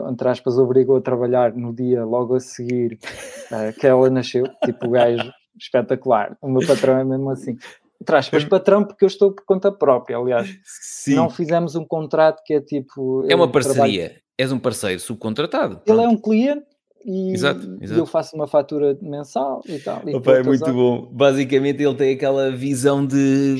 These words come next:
Speaker 2: filho nasceu. Tu podes ver o nascimento de outro qualquer, da, da se-, segunda filha
Speaker 1: É.
Speaker 2: estarás por lá, a primeira não
Speaker 1: Não.
Speaker 2: interessa.
Speaker 1: Foi,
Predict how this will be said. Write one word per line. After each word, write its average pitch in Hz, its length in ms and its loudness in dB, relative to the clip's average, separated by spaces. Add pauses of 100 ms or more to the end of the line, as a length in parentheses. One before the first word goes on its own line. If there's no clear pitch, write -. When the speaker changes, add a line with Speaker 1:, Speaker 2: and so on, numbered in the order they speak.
Speaker 2:
filho 127 600 -2
nasceu. 110 640 -2
Tu - 140 -6
podes 392 260 0
ver 180 120 6
o 151 40 4
nascimento 143 500 -2
de 113 100 -12
outro 113 280 -2
qualquer, 87 840 -6
da, 123 100 -10
da 190 440 -2
se-, 240 280 -2
segunda 226 460 0
filha 151 360 0
Speaker 1:
É. 113 120 4
Speaker 2:
estarás 123 400 -2
por 107 160 -10
lá, 90 320 -2
a 92 60 -4
primeira 170 320 -4
não 143 60 -4
Speaker 1:
Não. 123 40 -4
Speaker 2:
interessa. 101 500 -6 (240)
Speaker 1:
Foi, 233 280 -2